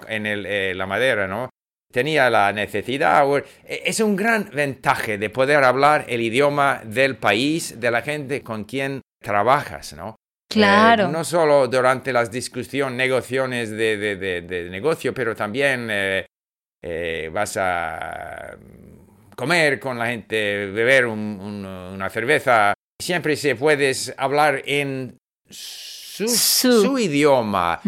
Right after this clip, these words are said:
Speaker 1: se
Speaker 2: Mm,
Speaker 1: puede
Speaker 2: ujú.
Speaker 1: acercarse de,
Speaker 2: Ujú.
Speaker 1: de ellos. E-, ese facilita no solo el, eh, los negocios, pero también, eh, amistades.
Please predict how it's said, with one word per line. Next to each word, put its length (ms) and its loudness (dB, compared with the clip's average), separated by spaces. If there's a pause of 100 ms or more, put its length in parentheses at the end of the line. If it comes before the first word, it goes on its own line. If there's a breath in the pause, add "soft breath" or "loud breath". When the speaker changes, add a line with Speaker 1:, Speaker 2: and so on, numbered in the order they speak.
Speaker 1:
se 120 2
Speaker 2:
Mm, 20 2
Speaker 1:
puede 180 2
Speaker 2:
ujú. 80 -2
Speaker 1:
acercarse 1120 -4 (120)
de, 320 2
Speaker 2:
Ujú. 120 6
Speaker 1:
de 160 4
ellos. 380 -2 (280)
E-, 160 -2 (140)
ese 220 -2
facilita 840 0 (220 soft breath)
no 320 -4
solo 360 2
el, 360 -2
eh, 180 -2
los 240 -4
negocios, 440 0
pero 240 -2
también, 540 -4
eh, 240 0
amistades. 720 0